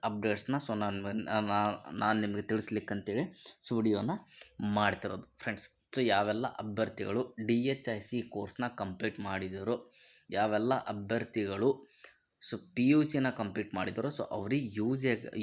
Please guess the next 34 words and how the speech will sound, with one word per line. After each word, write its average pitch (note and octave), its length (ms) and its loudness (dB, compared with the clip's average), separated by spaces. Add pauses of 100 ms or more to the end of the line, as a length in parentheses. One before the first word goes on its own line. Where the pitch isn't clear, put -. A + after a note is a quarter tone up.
ಯೂಸ್ A#2+ 200 2 (240)
ಆಗಲಿ B2 280 4
ಅಂತೇಳಿ G#2 340 -2
so F#3 160 -4
ಈ G#2+ 140 0
ಒಂದು G2+ 280 -2
ವಿಡಿಯೋನ G2 360 0 (540)
ಮಾಡ್ತಿರೋದು. G2+ 600 0 (280)
So - 100 -4 (160)
ಡಿಲೇ A2+ 240 4 (120)
ಮಾಡೋದು A2 340 0
ಬೇಡ. G2+ 120 0 (140)
So A#2 80 -2 (180)
ಯಾವುದು, B2 480 4 (240)
so - 100 -8
ಅದರ G#2+ 220 -2 (160)
ಪೋಸ್ಟ್ C3+ 300 0
ಎಷ್ಟಿದ್ದಾವೆ, A#2 540 -2 (140)
ಆಮೇಲೆ G2 320 -4
ಲಾಸ್ಟ್ A2+ 360 0
ಡೇಟ್ A2+ 240 2
ಏನದು, G#2+ 320 -2 (180)
ಎಷ್ಟು - 180 -4
ವೇಕೆನ್ಸಿ A2+ 540 -2
ಇದಾವೆ, B2 260 0 (360)
ಆಮೇಲೆ G#2+ 260 -2 (580)
ಎಲ್ಲಿ F3 220 2 (120)
ಕಾಲ್ B2 200 4
ಮಾಡಿರೋದು G#2 480 0
ಅಂತೇಳಿ A2 320 -4
so - 100 -4
ಎಲ್ಲನೂ G2+ 420 0
ಡಿಸ್ಕಸ್ನ G2+ 440 -6 (120)
ಮಾಡ್ತಾ F#2 260 -6